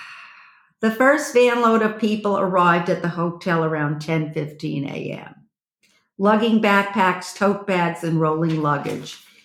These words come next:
Sitting in dining chairs outside the hotel, they were approached by two intake workers clutching clipboards who asked for their names and their dates of birth. Staffers at the hotel took each person's temperature, checked their blood pressure, and swabbed their nostrils for covid nineteen.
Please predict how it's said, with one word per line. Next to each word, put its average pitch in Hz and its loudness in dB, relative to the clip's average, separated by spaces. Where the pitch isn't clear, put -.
Sitting 254 4
in 214 4
dining 196 2
chairs 160 0
outside 170 2
the 165 2
hotel, 156 0
they 160 4
were 151 2
approached 208 -2
by 165 2
two 202 0
intake 185 0
workers 170 -2
clutching 240 0
clipboards 165 0
who 180 2
asked 180 0
for 208 2
their 180 2
names 247 2
and 151 -2
their 127 -6
dates 185 -2
of 180 -4
birth. 117 -12
Staffers 262 2
at 247 2
the 226 2
hotel 214 2
took 202 0
each 262 0
person's 226 0
temperature, 240 2
checked 202 -4
their 165 0
blood 240 2
pressure, 208 0
and 160 -2
swabbed 180 0
their 165 0
nostrils 202 0
for 180 -8
covid 185 -2
nineteen. 170 0